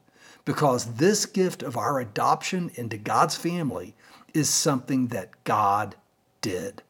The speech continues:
not us. God did it. In Titus three, verses three and four, um, Paul writes, "At one time we too were foolish,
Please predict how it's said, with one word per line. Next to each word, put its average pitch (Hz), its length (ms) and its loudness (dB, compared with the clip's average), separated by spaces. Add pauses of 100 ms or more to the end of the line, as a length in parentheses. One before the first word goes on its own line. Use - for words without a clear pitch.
(240)
not 156 400 8
us. - 540 0 (460)
God - 380 2
did 117 240 0
it. - 200 -12 (680)
In 135 100 0
Titus 170 400 4
three, 160 240 4
verses 117 320 -4
three 143 220 0
and 117 100 0
four, 120 380 -2 (320)
um, 131 180 -4
Paul 147 300 4
writes, 120 420 2
"At 127 120 -2
one 196 260 6
time 160 340 0
we 202 180 2
too 214 220 -2
were 202 100 0
foolish, 208 560 0